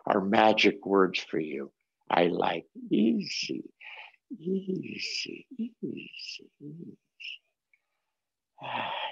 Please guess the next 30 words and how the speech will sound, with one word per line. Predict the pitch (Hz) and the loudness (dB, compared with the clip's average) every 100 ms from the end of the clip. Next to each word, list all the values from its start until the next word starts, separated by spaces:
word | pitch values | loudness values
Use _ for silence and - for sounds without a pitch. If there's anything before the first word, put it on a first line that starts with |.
| - | -8
Next, | 107 113 - - - _ _ - | -4 -4 -4 -8 -10 _ _ -6
next | - - - | -4 -4 -6
level, | 92 87 85 80 78 - | -2 2 2 0 -6 -8
next | 76 87 - - - - | 0 0 0 -10 -12 -8
dimension. | - - 165 - - - - - _ _ _ _ _ _ _ _ _ _ _ _ _ _ | -10 -8 -4 -2 -2 -2 -4 -8 _ _ _ _ _ _ _ _ _ _ _ _ _ _
Ah, | - - - - - - - - | -16 -12 -10 -10 -10 -12 -16 -12
arm. | - - - - _ _ _ _ _ _ _ _ _ _ _ _ _ | -8 -8 -12 -16 _ _ _ _ _ _ _ _ _ _ _ _ _
One | 165 - 117 - | -6 -2 -2 -2
trick | - - 147 - | 0 6 6 6
is | - - | -4 2
don't | 123 123 - | 4 4 2
look | 110 107 127 - | 4 6 6 4
at | 104 - | 2 4
the | - 85 | 4 6
arm. | 82 67 67 | 6 4 0
You | 67 | -4
may | 85 - | 0 0
be | - 82 | 0 -2
looking | 85 85 - 80 76 - _ - | 0 0 0 -2 -2 -14 _ -2
from | 87 | 0
a | 82 | 2
lesser | 78 80 87 - - 78 - - | 2 6 6 6 0 -2 -4 -2
you. | 107 85 78 | 4 4 4
You | 76 78 | 0 4
may | 95 | 6
be | 95 82 82 | 6 4 8
looking | 95 107 104 85 76 | 8 8 6 6 6
at | 71 - | 6 4
the | 87 | 6
arm | 82 90 | 6 4